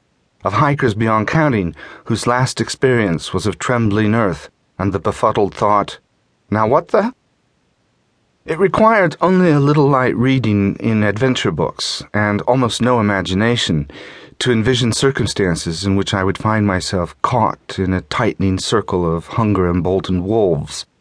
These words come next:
staggering and shredding clothes under an onslaught of pincered fire ants,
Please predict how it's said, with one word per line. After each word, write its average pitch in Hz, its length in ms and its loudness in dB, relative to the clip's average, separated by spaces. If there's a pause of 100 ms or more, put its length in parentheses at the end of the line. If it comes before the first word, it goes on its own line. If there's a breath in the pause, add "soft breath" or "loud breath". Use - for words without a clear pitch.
(380)
staggering 98 640 0
and 85 180 0
shredding 95 380 0
clothes 92 640 0
under 90 220 0
an 92 160 0
onslaught 95 680 -2
of 85 180 -4
pincered 90 400 -4
fire 107 360 0
ants, 80 500 -4